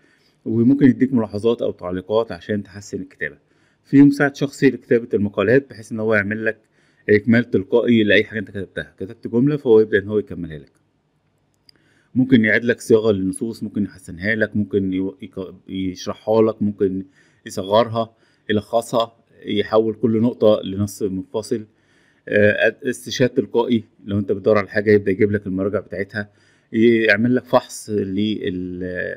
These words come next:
الحاجات اللي أنت كاتبها، هل هي موجودة في مراجع تانية بالنص ولا حصل عليها تعديلات.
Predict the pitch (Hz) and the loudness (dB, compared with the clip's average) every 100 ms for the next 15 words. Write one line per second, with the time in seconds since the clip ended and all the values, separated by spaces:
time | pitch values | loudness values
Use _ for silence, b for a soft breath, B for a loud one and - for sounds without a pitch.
0 | - 90 - 98 - 104 104 104 98 98 | -12 -18 -12 -12 -8 -6 -2 -2 0 -2
1 | 95 - - - 107 104 107 b b b | -4 -10 -14 -4 -4 -4 -8 b b b
2 | - 104 107 101 101 107 - 98 104 95 | -2 4 4 4 2 0 -2 0 0 0
3 | 104 101 92 98 110 - 92 90 90 98 | -2 -2 -2 -6 -8 -6 -6 -6 -10 -10
4 | 92 87 95 95 82 80 92 208 | -8 -6 -8 -6 -8 -4 -2 -2